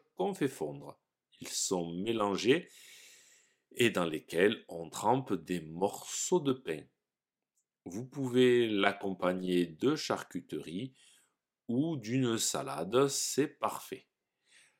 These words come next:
La tartiflette est un plat à base d'oignons, lardons et pommes de terre gratinées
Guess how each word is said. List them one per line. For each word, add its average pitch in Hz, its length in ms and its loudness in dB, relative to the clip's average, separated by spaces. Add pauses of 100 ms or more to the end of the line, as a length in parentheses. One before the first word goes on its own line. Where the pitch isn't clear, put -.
(300)
La 82 680 2
tartiflette - 960 0 (300)
est 107 300 -4
un 80 160 -4 (100)
plat 87 360 4
à 82 260 0
base 104 440 4
d'oignons, 92 960 0 (500)
lardons 78 920 -6 (480)
et 147 380 2 (100)
pommes 147 400 4
de 117 140 -4
terre 87 560 2
gratinées 101 880 -2